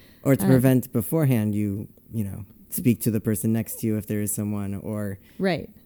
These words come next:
Speaker 1: just
Speaker 2: Right.
Speaker 1: yourself, speak to yourself.
Speaker 2: Okay, so, so what else can we say about this?
Speaker 1: Well, I think what's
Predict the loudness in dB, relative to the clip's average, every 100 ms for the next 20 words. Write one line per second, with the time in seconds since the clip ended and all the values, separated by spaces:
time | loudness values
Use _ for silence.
0 | -20 _ _ _ -4 -2 0 0 -2 -4
1 | -6 -14 -12 -10 -10 -12 -14 -16 -20 _
2 | 0 0 0 -2 0 0 0 0 2 0
3 | -2 -8 -6 -4 2 4 4 2 2 4
4 | 4 2 -2 -8 -12 -14 -16 -20 -20 -20
5 | _ _ _ _ -20 -20 -20 -20 4 8
6 | 8 8 4 4 4 4 2 -2